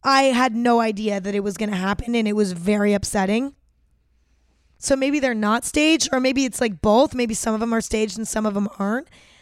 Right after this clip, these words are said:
I'm not completely sure. Uh, I've just seen some that seemed so obviously staged to me. So, like, I just have no idea,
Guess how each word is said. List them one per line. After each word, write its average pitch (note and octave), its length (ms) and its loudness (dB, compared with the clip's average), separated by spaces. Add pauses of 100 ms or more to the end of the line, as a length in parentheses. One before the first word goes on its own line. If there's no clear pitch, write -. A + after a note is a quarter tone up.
(440)
I'm A#3+ 160 2
not B3 160 0
completely A3+ 400 -2
sure. A#3 500 2 (760)
Uh, A#3 140 0
I've C4 120 2
just C4 200 -2
seen B3 240 -4
some D4 240 -2
that B3+ 120 -2
seemed B3 400 -2
so A#3 560 2 (260)
obviously G#3+ 460 0
staged G3+ 480 -4
to - 80 -4
me. D4+ 260 -2 (240)
So, - 140 0
like, C#4 140 0
I C4 180 2
just C4+ 140 -4
have C#4 120 0
no A#3 240 0
idea, G#3+ 480 -2